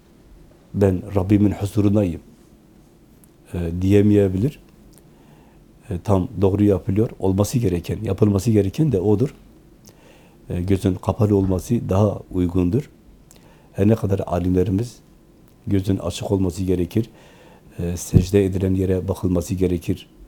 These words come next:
demiş olsalar da aslında, e, gözün kapalı olması daha uygundur. Allah'ın huzurunda, e, durmak için daha,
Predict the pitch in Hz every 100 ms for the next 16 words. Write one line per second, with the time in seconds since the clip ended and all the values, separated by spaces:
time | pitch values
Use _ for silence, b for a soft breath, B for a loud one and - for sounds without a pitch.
0 | - - 90 87 - 78 87 101 95 92
1 | 104 156 - - - 92 - 92 104 127
2 | - - _ _ - - _ b b b
3 | b - 85 85 92 95 98 95 - 95
4 | 98 90 87 - 95 - 85 87 90 -
5 | 92 92 95 92 143 - B B B B
6 | 95 98 104 123 95 98 98 90 90 101
7 | 110 - - - 82 80 95 92 98 101
8 | - 90 - 107 - _ 107 95 104